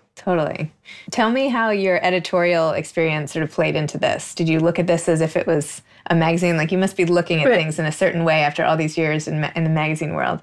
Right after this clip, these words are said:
Speaker 2: Yeah, I mean, I think that it was probably, obviously, the magazine experience, such as Martha Stewart weddings, and helps to figure out, like, telling a story and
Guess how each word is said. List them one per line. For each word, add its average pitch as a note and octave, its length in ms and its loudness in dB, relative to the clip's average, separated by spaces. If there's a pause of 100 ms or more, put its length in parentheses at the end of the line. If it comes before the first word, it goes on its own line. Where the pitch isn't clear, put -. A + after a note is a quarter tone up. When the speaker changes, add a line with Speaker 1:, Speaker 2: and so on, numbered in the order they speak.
(420)
Speaker 2:
Yeah, C#4+ 260 2
I B3+ 100 0
mean, A#3+ 180 0
I A#3 120 2
think C4+ 440 0
that G#3 340 0 (280)
it A3 80 6
was A3+ 180 2
probably, G#3 920 0
obviously, G3+ 840 0
the F3+ 640 2 (100)
magazine G3 560 0
experience, F#3 540 -4
such F#3 300 -4
as G3 60 -2
Martha F3 240 0
Stewart - 220 -2
weddings, F3 480 0
and F3+ 180 -4 (320)
helps G#3+ 420 0
to F#3+ 120 0
figure G3+ 360 0
out, E3+ 240 0
like, F3 240 -4
telling F#3+ 360 0
a E3 60 0
story E3+ 720 0
and F3 360 -2